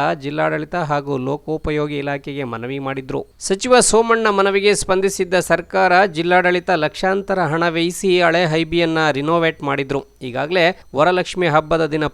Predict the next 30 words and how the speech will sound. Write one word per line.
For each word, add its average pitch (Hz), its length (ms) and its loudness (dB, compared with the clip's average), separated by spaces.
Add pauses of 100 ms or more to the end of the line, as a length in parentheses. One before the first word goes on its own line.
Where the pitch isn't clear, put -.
ಪೂಜೆ 165 260 -2 (120)
ಕೂಡ 156 120 0 (180)
ಸಲ್ಲಿಸಲಾಗಿದ್ದು, 151 680 -2 (360)
ನಾಳೆ 185 280 4 (160)
ಅಂದ್ರೆ 170 200 -2 (100)
ಆಗಸ್ಟ್ 165 320 -2 (120)
ಹದಿನೆಂಟರ 175 500 0 (100)
ಭಾನುವಾರ 156 400 2 (120)
ಜನಸಂಪರ್ಕ 160 640 -4
ಕಚೇರಿ 156 400 -2
ಅಧಿಕೃತ 147 320 -8 (120)
ಉದ್ಘಾಟನಾ 147 520 -4
ಕಾರ್ಯಕ್ರಮ 135 460 -6
ಹಮ್ಮಿಕೊಳ್ಳಲಾಗಿತ್ತು. 135 760 -2 (300)
ಇದರ 220 160 4
ನಡುವೆ 233 240 6 (240)
ಸರ್ಕಾರ 208 300 4 (160)
ಹೊಸ 160 140 2 (200)
ಆದೇಶವೊಂದನ್ನು 185 760 2
ಹೊರಡಿಸಿ 175 320 0 (140)
ನಿಮಗೆ 175 280 0
ನೀಡಿರುವ 165 320 0 (100)
ಕಚೇರಿಯನ್ನ 170 520 0 (140)
ಹಿಂಪಡೆಯಲಾಗಿದೆ 156 880 0
ಅನ್ನೋ 151 140 -2 (100)
ಮಾಹಿತಿ 143 320 -4 (100)
ರವಾನೆ 139 300 2
ಮಾಡಿದ್ದು, 156 320 2 (300)
ಇದರಿಂದ 175 300 2 (160)
ಖುದ್ದು 180 260 0